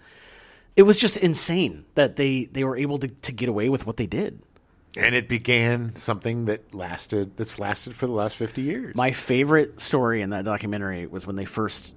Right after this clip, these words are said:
Speaker 1: did Pong. They had a prototype they put in a bar.
Speaker 2: Oh, yeah.
Speaker 1: And, and the guy calls up the next day or two days later, and he's like,
Speaker 2: Broken.
Speaker 1: "It's broken. You know, you gotta come fix it." And then <laughs> Al, Alcorn, he goes in, and he's like, "I don't know what the hell's going on."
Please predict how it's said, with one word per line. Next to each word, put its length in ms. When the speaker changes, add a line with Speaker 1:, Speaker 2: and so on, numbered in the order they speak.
Speaker 1:
did 220
Pong. 340
They 60
had 60
a 40
prototype 520
they 80
put 180
in 60
a 40
bar. 520
Speaker 2:
Oh, 120
yeah. 240
Speaker 1:
And, 280
and 280
the 60
guy 260
calls 360
up 200
the 80
next 260
day 280
or 100
two 180
days 240
later, 280
and 100
he's 160
like, 360
Speaker 2:
Broken. 400
Speaker 1:
"It's 140
broken. 580
You 120
know, 160
you 60
gotta 160
come 160
fix 260
it." 240
And 160
then 360
<laughs> 40
Al, 260
Alcorn, 640
he 160
goes 320
in, 300
and 160
he's 180
like, 260
"I 200
don't 100
know 80
what 100
the 60
hell's 220
going 180
on." 200